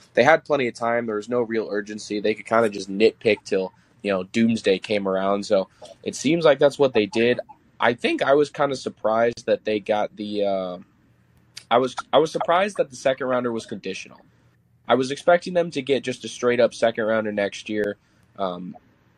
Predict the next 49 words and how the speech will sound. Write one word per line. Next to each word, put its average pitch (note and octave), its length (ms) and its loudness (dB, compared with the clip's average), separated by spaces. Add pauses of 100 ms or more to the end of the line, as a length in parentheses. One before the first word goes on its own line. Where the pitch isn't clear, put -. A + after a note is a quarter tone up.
(140)
and G#2+ 140 4
I G#2 120 6
was G2+ 180 -2
suspecting A#2+ 460 -2
that G#2+ 160 -2
their G#2+ 120 2
argument G#2+ 420 0
would G2 120 -10
be, G2+ 80 -8
you G2 220 -4
know, G2 220 2
he's A2+ 340 -4
only A2+ 200 2
gonna G#2 160 0
play G2+ 280 4
another G2 220 -4
year G2 300 -10
or F#2 60 -10
two. F2+ 240 -8
We F#2+ 100 -8
can't G2 280 2
give G#2 100 2
up G2+ 160 2
two A#2 220 2
first G#2 320 0
round F2+ 200 2
picks G#2 220 0
for F#2 240 -6
him. F#2+ 120 -10 (300)
But A#2 220 6
I'm G2+ 140 -2
sure A2+ 240 0
Goody A2 340 -2
shot G2 300 -2
back, G2+ 280 0
"Well, A#2 240 0
he's A#2 140 -2
only B2 400 -2 (400)
thirty-nine. A#2+ 720 2
Brady A2+ 320 -2
played A2+ 480 -2 (400)
till A#2 160 2
he A2 120 2
was, G#2 180 -6
what, A2 200 0
forty-five? A#2 760 0
So G#2+ 100 -8
that's A2 160 -4
another, G#2+ 340 -2